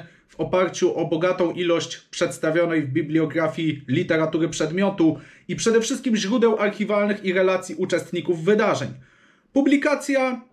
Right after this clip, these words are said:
obficie zilustrowana fotografiami żołnierzy i funkcyjnych życia Piątej Brygady Wileńskiej Armii Krajowej, wybranych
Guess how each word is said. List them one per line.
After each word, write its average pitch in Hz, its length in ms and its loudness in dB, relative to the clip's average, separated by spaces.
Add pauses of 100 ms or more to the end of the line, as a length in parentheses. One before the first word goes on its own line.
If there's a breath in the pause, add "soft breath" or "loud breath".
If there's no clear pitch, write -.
(120)
obficie 208 520 0
zilustrowana 208 1000 0
fotografiami 190 1000 -2
żołnierzy 185 540 2
i 175 160 -4
funkcyjnych 170 760 0 (300 soft breath)
życia 185 640 2 (340)
Piątej 185 680 2
Brygady 175 420 0
Wileńskiej 175 420 0
Armii 170 300 -4
Krajowej, 160 460 0 (300 loud breath)
wybranych 202 680 0